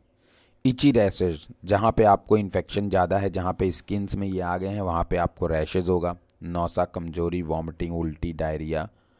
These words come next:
डायरिया होगा और डिजीनेंस, मतलब थोड़ा सा ऐसे, जैसे उछलापन होता है, उसी तरीके से आपको कुछ सिम्टम्स जो है वो आएंगे। अब ये जो सिम्टम्स आपके हैं, ये जो सिम्टम्स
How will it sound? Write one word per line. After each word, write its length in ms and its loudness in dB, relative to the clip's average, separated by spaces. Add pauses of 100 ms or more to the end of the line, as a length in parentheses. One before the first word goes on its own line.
(600)
डायरिया 420 2
होगा 280 2
और 300 -2
डिजीनेंस, 640 -8 (400)
मतलब 360 -8
थोड़ा 220 0
सा 280 -6
ऐसे, 360 -10
जैसे 240 -12 (200)
उछलापन 500 -6
होता 280 -4
है, 180 -6 (500)
उसी 200 0
तरीके 360 -10
से 160 -6
आपको 320 -4
कुछ 200 -8
सिम्टम्स 520 -8
जो 120 -8
है 140 -6
वो 260 -2 (520)
आएंगे। 460 -2 (560)
अब 200 2 (160)
ये 220 -2
जो 360 -2 (160)
सिम्टम्स 640 -4
आपके 360 -2
हैं, 320 -12 (380)
ये 240 2
जो 100 4
सिम्टम्स 580 0